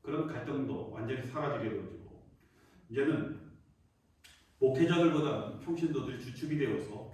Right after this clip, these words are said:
교회를 이끌어가는, 어떻게 보면 초대교회 모습이, 아, 중복교회, 아, 그 모습이 나타나게 되었다라고 이제 보고를 하고 있습니다. 그러면 지금은 이제 중국의 기독교 인구가 일억이 넘죠. 이제 굉장히 많은,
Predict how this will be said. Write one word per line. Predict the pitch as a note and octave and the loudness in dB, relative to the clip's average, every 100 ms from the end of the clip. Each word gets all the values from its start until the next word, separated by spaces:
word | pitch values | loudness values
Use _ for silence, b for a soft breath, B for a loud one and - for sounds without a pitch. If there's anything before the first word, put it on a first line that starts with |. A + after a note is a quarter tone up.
| - | -6
교회를 | A#2 C3+ B2 A2+ | -2 0 0 -2
이끌어가는, | C3+ A#2 G#2 F#2+ - - - B B - | -4 -4 -4 -6 -10 -12 -16 B B -16
어떻게 | A2 - D3+ | -8 0 2
보면 | D#3+ - | 2 0
초대교회 | - F#3 E3+ D#3+ D3 A#2+ | -4 -4 -2 -2 -2 0
모습이, | - A2 G2 - E2+ - - - _ _ _ | -2 -4 -8 -10 -12 -16 -20 -20 _ _ _
아, | G2 G#2 | -18 -12
중복교회, | A#2 A#2 G#2+ A2 G#2 G#2 G2 - - - - | -8 -8 -4 0 2 0 -2 -10 -16 -20 -20
아, | - | -12
그 | C3 | -6
모습이 | A#2 G2+ - - | -2 -2 -4 -6
나타나게 | - A2+ A2 A2 | -6 -6 -6 -4
되었다라고 | G2 - G2 G2 G2+ G2+ - - A2 | -8 -10 -12 -10 -10 -10 -10 -12 -12
이제 | F#2+ F2+ - | -12 -14 -10
보고를 | A2 G#2+ G#2+ | -4 -4 -4
하고 | G#2+ | -6
있습니다. | F#2+ G2 F#2+ - - - _ b b b b - | -8 -10 -14 -14 -16 -20 _ b b b b -8
그러면 | C3 - | -6 -4
지금은 | C3 D3+ C#3 G#2+ | -4 -4 -2 -2
이제 | - | -4
중국의 | - A#2 A2 B2 A#2 A2 | -6 -6 -6 -6 -6 -6
기독교 | G#2 - | -8 -6
인구가 | A#2+ G#2 G#2 B2 | -4 -4 -4 -4
일억이 | A2 A2 - | -4 -2 -2
넘죠. | - - - - - | -4 -6 -10 -12 -12
이제 | A2+ A2 | -12 -10
굉장히 | G#2+ A2 | -6 -4
많은, | G#2+ G#2+ A2 G2+ | -4 -2 -4 -4